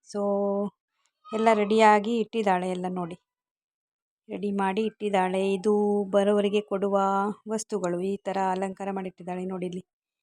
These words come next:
ಅರಿಶಿನ ಕುಂಕುಮ ಮತ್ತೆ ಅದು ಗಿಫ್ಟು ಅದೆಲ್ಲ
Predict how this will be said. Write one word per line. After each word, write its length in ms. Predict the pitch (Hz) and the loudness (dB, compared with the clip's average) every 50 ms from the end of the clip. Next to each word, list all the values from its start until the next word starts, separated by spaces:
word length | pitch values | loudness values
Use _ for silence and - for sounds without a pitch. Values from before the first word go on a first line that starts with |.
| _ _ _ _ _ _ _ _ _ _ _ _ _ _ _ - | _ _ _ _ _ _ _ _ _ _ _ _ _ _ _ -18
ಅರಿಶಿನ 300 | 196 190 - - 202 196 | -16 -16 -12 -10 -10 -10
ಕುಂಕುಮ 380 | - - 196 185 - 190 185 185 185 | -10 -12 -14 -12 -10 -8 -6 -4 -4
ಮತ್ತೆ 340 | 185 185 190 180 _ - 190 | -4 -6 -8 -10 _ -8 -6
ಅದು 180 | 185 185 185 | -4 -4 -6
ಗಿಫ್ಟು 520 | 180 180 196 - _ _ - 196 185 185 190 | -6 -6 -8 -8 _ _ -18 -12 -8 -6 -4
ಅದೆಲ್ಲ 300 | 185 180 185 180 196 | -4 -4 -4 -4 -4